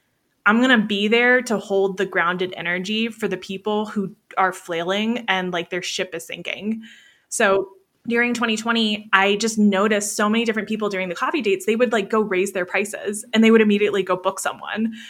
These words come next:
or they would change their contract and all of a sudden, like, their problems would be, like, solved as far as, like, some of the clients they were dealing with. Or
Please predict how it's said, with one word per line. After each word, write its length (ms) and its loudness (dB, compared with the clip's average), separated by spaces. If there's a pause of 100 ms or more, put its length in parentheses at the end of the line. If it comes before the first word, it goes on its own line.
(120)
or 140 8
they 120 6
would 120 4
change 280 -2
their 120 0
contract 720 0
and 200 0
all 160 6
of 40 0
a 40 -2
sudden, 320 0
like, 240 -2
their 160 2
problems 440 -4
would 140 -6
be, 160 -4
like, 160 -8
solved 380 0
as 100 -6
far 160 -2
as, 100 -4
like, 120 -8
some 120 -12
of 60 -10
the 60 -8
clients 340 -6
they 100 -8
were 100 -8
dealing 280 -14
with. 280 -12
Or 360 4